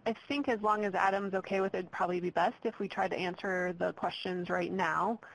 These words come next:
Um, the first one is in regard to if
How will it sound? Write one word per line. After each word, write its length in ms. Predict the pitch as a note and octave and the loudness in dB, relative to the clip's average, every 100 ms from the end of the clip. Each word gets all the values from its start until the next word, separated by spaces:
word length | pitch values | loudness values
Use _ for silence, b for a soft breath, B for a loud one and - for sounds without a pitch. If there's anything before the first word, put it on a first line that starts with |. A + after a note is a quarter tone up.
| B B - | B B 2
Um, 420 | G#3 F#3 E3 D#3+ F3+ E3 | 6 6 4 0 -6 -2
the 100 | G3+ | -2
first 380 | - A#3+ B3 - | 2 2 2 -2
one 300 | G#3 F#3+ F#3 | 0 0 -2
is 180 | - F3 E3+ - - - | -2 -2 -2 -8 -8 -4
in 180 | G3+ | -2
regard 500 | F#3+ F3+ F3+ F3+ F3 - | 0 2 4 4 2 -4
to 220 | F#3+ F3+ | -2 0
if 120 | F3 | 0